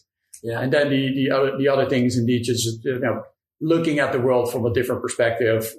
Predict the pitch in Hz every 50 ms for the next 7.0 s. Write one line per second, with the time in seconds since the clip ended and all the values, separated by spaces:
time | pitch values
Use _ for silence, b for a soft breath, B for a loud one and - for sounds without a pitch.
0 | - 120 117 120 117 113 113 113 - - 135 127 127 127 123 120 - 127 110 113
1 | 113 110 113 117 113 113 113 107 110 110 - 127 117 - 120 117 117 117 117 113
2 | 117 117 113 110 113 107 110 - _ _ _ _ _ - - 110 110 107 110 113
3 | 113 101 - - - - 117 113 117 113 113 113 110 113 113 104 117 - - -
4 | 123 110 - - - 117 - 107 120 117 120 117 117 117 123 113 - - 127 113
5 | 113 113 110 113 - 110 107 110 120 107 - 131 123 117 120 117 - - 110 104
6 | 120 113 110 110 110 110 110 110 110 - - 117 110 110 110 107 107 - - -